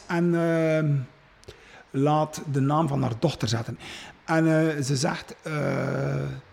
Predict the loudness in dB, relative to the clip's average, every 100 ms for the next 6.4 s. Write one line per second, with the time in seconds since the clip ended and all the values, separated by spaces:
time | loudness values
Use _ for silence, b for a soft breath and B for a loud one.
0 | -20 -20 -20 -20 -20 0 4 6 6 6
1 | 4 4 4 6 6 6 4 4 2 2
2 | 0 0 2 2 2 2 0 0 0 -2
3 | 0 0 0 -2 -2 -2 0 2 2 0
4 | 4 4 4 2 2 0 -2 -4 -4 0
5 | 2 2 0 0 0 0 -2 -2 -2 0
6 | 0 0 0 -2